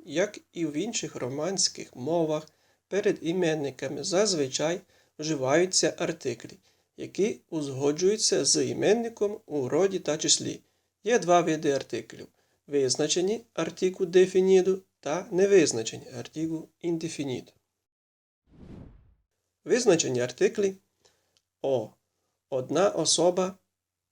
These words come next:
чоловічого роду, а, одна особа жіночого робу-, роду, уж, декілька осіб чоловічого роду, аж, декілька осіб жіночого роду.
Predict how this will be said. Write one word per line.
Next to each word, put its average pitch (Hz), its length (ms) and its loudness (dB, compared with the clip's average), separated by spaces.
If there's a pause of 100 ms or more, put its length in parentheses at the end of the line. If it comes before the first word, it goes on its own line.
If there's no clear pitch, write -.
(140)
чоловічого 151 920 -4
роду, 127 380 -2 (240)
а, 160 300 2 (500)
одна 147 340 -2
особа 180 360 2
жіночого 147 500 2
робу-, 185 320 -2 (320)
роду, 190 460 0 (460)
уж, 180 480 0 (380)
декілька 202 640 0
осіб 185 520 2
чоловічого 170 640 -2
роду, 180 420 0 (520)
аж, 156 520 -2 (100)
декілька 139 800 -6
осіб 165 480 -2
жіночого 151 580 2
роду. - 260 -14